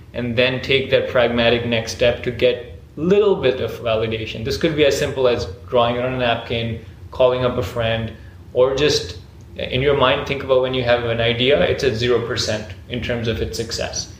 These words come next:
If you talk to one person, it might go to two percent, it might go to three percent.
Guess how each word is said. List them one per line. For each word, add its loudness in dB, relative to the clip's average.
If -8
you -2
talk 4
to -2
one 0
person, 2
it -6
might 0
go 4
to 0
two -8
percent, -10
it -18
might -2
go 0
to -2
three -8
percent. -10